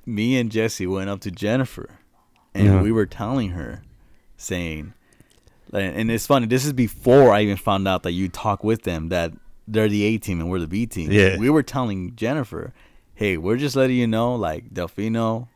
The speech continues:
Speaker 1: and Oscar, they're my good friends. You know, I love them. I
Speaker 2: Yep.
Speaker 1: do. Maybe not Delfino, just a bit." It's funny, too. Well, I'll, I'll explain right now. Jennifer was like, <laughs> no, I told Jennifer, "Hey, I'm just letting you know, I love those guys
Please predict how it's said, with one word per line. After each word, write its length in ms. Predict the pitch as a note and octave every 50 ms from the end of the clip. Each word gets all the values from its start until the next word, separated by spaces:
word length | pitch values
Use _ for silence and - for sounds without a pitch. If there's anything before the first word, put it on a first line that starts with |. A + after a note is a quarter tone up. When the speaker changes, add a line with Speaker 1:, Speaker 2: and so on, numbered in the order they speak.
| _ _ _ -
Speaker 1:
and 180 | D2 E2 D#2+ D2+
Oscar, 380 | D#2+ F#2 G2 - - - G2+
they're 120 | G2 G2 F#2+
my 160 | F2+ E2 D#2+
good 240 | D#2+ F2 G2 G2 -
friends. 520 | - G#2 G#2 G#2+ A#2+ B2+ - - - - _ _ _ -
You 120 | - - D#2+
know, 100 | D#2+ D#2
I 80 | D#2+
love 300 | D#2 D#2 E2 F#2 G#2+ A#2
them. 240 | C3 C3+ C3+ C3 - _ - - -
I 80 | A2+ G#2+
Speaker 2:
Yep. 100 | G#2+ A2
Speaker 1:
do. 240 | G2 A2+ C3+ C#3+ C#3+ - - - _ -
Maybe 240 | - G2+ G2 F#2 F2
not 240 | F2+ F2 F#2 F#2 E2+
Delfino, 500 | E2 E2+ - - A2+ B2 C3 C3 C3+ C3
just 180 | - B2+ A#2 B2
a 60 | B2+
bit." 260 | B2+ C#3 D3 D3+ - _ _ - _ _ _ _ _ _ _ _ _ _ _ _
It's 100 | - -
funny, 260 | - A2 G2+ F2+ E2+
too. 160 | - G2+ F#2 -
Well, 160 | C#2 G2+ F2+
I'll, 120 | F2 E2 -
I'll 80 | - E2
explain 260 | E2 - - D#2 D2
right 80 | D2
now. 140 | C#2+ D2 D#2 _ - _ _ _ _ _ _ - - - _ _ - - _ - A2
Jennifer 400 | G#2 A2 B2 D3 - - G#2+ F#2
was 180 | E2+ E2+ E2
like, 340 | F2 E2+ D#2+ D2 C#2+ - _ _ _ _ _ - - - - - - -
<laughs> 680 | E3 - - - - - - - - - - - - -
no, 100 | C3 B2
I 140 | A2+ C3+ C#3+
told 180 | - B2 G#2+
Jennifer, 380 | F#2+ A2 G#2+ G2 F2 - F2 E2
"Hey, 400 | F#2 G2+ G2 G#2+ G#2+ G2 E2+ - - -
I'm 160 | E2+ A2 C3+
just 100 | D3+ D#3
letting 200 | D#3 D#3 D#3 C#3+
you 100 | C#3 C3+
know, 340 | C#3 C#3+ C#3+ D3 D3 D3 C3+ - - -
I 80 | -
love 220 | F2 F#2+ A2+ B2 C3
those 160 | C3+ B2+ B2+
guys 480 | C3+ C3+ C3+ C#3 C#3 C3+ - - -